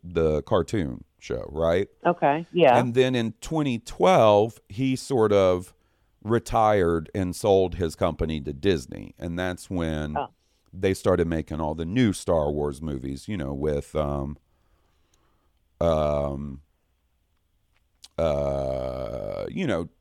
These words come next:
Speaker 1: uh, Rey and Finn and Poe, and, you know, they made Rogue One and Solo and Mandalorian, all the newer Star Wars stuff that came out post twenty twelve. George Lucas hasn't had, um,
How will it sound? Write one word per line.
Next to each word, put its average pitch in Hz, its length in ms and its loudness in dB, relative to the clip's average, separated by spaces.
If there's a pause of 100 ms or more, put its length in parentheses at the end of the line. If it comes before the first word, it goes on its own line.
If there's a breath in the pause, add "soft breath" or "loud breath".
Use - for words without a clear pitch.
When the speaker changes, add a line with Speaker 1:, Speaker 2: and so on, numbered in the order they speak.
Speaker 1:
uh, - 180 -6 (200)
Rey 101 720 6
and 85 160 -6
Finn 90 460 -2
and 85 220 -6
Poe, 85 640 4
and, 71 240 -8 (480)
you 104 80 -4
know, 92 60 0
they 85 120 2
made 85 200 0
Rogue 85 340 4
One 113 500 0
and 87 140 -6
Solo 98 720 4
and 85 140 -6
Mandalorian, 104 800 0
all 143 200 2
the 143 140 -4
newer 107 380 0
Star 90 340 0
Wars 80 260 -2
stuff 73 440 -4 (640)
that 98 180 -4
came 98 260 -2
out 87 320 -2
post 87 340 4
twenty 82 300 -4
twelve. 76 720 0
George 98 300 -2
Lucas 87 320 -6
hasn't 82 320 -4
had, 76 380 -4 (320)
um, 67 400 -6